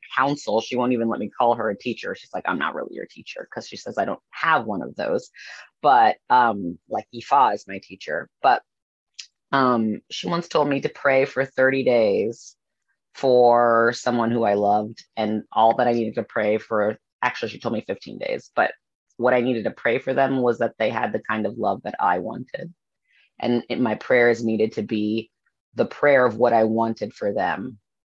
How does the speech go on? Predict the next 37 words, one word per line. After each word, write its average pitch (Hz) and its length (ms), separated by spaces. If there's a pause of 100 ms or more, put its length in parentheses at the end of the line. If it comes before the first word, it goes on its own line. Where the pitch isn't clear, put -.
(420)
for 127 100
fifteen 113 480
days. 90 540 (120)
I 120 120
was 117 140
in 107 100
a 95 140
contention 107 560
with - 140
this - 100
person, - 340 (440)
<laughs> - 400
but 139 400 (220)
that 127 160
was 123 160
the 120 80
remedy. 120 640
And 120 260
so 113 160
I 101 140
prayed 117 300
for 120 120
them 113 180
for - 100
fifteen 117 260
days 117 200
for - 80
the 110 80
kinds 113 280
of 110 100
love 110 240
that 113 120
I 101 120
would 107 160
want 104 200
for 113 80
myself. 107 520